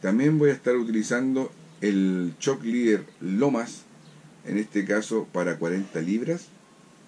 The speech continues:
Em, voy a estar usando bastantes señuelos de la marca.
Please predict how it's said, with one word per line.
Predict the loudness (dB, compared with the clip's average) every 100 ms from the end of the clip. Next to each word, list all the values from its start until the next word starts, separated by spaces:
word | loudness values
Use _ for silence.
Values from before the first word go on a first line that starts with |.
| -20 -20 -20 -20 -20 -20 -6
Em, | -4 -2 -2 -2 -4 -4 -6 -8 -10 -14 -16 -20 -20 -20 -20 -20 -20 -20 -20 -20 -20 -20 -20 -20 -20 -20 -20 -12 -12 -12 -20 -20 -20 -20 -20 -20 -20 -20 -20 -20 -20 -20 -20 -14 -2
voy | 2
a | 2
estar | 0 0
usando | 0 0 0 0 -2
bastantes | -4 -4 -2 0 0 0 -4
señuelos | 0 2 2 -2 -4
de | -4
la | -2
marca. | -2 -2 -2 -4